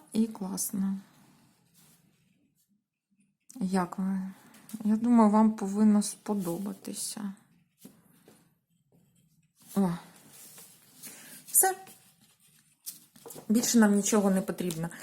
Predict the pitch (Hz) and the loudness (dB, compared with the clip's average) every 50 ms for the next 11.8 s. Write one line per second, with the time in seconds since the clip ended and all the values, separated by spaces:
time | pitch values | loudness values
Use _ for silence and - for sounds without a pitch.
0 | - - - - - - 240 302 359 349 349 330 269 269 277 - 269 254 - - | -16 -14 -14 -6 4 6 8 8 8 8 6 6 4 4 4 2 4 6 6 8
1 | - 269 269 262 247 220 220 220 220 214 - 240 240 240 233 - - 262 285 294 | 8 8 8 8 6 4 2 0 0 0 4 4 4 4 2 2 4 4 6 6
2 | 285 262 220 208 208 208 - - - 240 196 220 220 220 - 240 247 247 - - | 4 2 2 2 0 2 2 2 4 4 4 2 2 4 4 4 4 4 2 0
3 | 196 - - - 214 208 208 208 208 202 202 202 196 196 196 190 190 185 180 175 | -2 -2 0 2 4 4 4 6 6 6 8 8 8 6 6 6 4 4 2 -2
4 | 180 170 - - - - _ - - _ - 226 226 202 190 175 175 175 175 190 | -2 -4 -4 -4 -4 -8 _ -20 -4 _ 4 4 6 6 4 0 -4 -4 0 2
5 | 226 226 190 196 185 - - _ _ - _ - - 220 226 214 214 - - - | 2 2 2 0 -2 -2 -8 _ _ -20 _ -2 0 2 2 2 0 -4 -4 0
6 | 202 190 190 185 180 180 - - 185 190 196 196 190 - - 196 202 196 - - | 2 2 2 2 4 4 4 4 4 2 0 0 -4 -2 0 0 2 2 0 0
7 | - 175 170 170 170 - - - - - 285 240 - - 214 214 - - 196 175 | 0 -2 -2 -2 -4 -8 -12 -16 -14 -12 -12 -2 2 4 6 6 6 4 2 0
8 | - - 175 - - - 214 202 214 240 233 - 214 226 220 214 214 - 302 302 | -2 -4 -4 -2 0 0 2 2 2 2 2 2 4 4 4 4 4 2 2 0
9 | 302 - 254 233 220 - - 208 208 - - 180 180 226 226 208 208 208 214 - | 2 4 4 6 4 4 2 0 0 0 -2 0 2 4 6 6 6 6 6 6
10 | - 190 - - 226 208 202 202 190 190 214 208 208 294 359 392 277 - - 226 | 6 6 4 4 6 6 6 4 4 2 2 2 4 4 4 4 4 4 6 6
11 | 190 202 202 196 196 190 190 190 185 - 175 170 - - - - | 6 6 6 6 6 6 4 4 2 0 0 -2 -4 -10 -18 -18